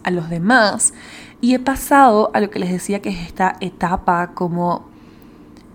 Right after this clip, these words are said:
de la conquista, y es conquistarme. Y son estas conquistas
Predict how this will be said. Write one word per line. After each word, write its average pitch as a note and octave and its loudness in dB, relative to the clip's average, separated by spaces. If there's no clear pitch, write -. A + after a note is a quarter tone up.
de G#3 0
la G3 2
conquista, F3+ -4
y G3+ 2
es G3 0
conquistarme. F#3 0
Y - -12
son G#3 -2
estas A3 -4
conquistas F#3+ -4